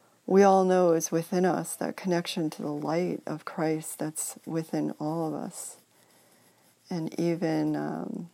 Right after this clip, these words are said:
I eventually wound up in a, you know, Christ consciousness, uh, group, um, and they didn't even have it,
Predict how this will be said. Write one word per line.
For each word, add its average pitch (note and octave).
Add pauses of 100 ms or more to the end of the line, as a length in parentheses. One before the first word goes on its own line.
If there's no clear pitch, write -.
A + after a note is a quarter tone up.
(120)
I E3
eventually D#3+
wound D#3
up D#3
in D3+
a, B1 (1160)
you F#3+
know, D#3+
Christ -
consciousness, D3+
uh, D#3 (120)
group, F3 (1400)
um, D3+ (140)
and D#3 (3250)
they E3
didn't D#3
even D3+
have D#3
it, -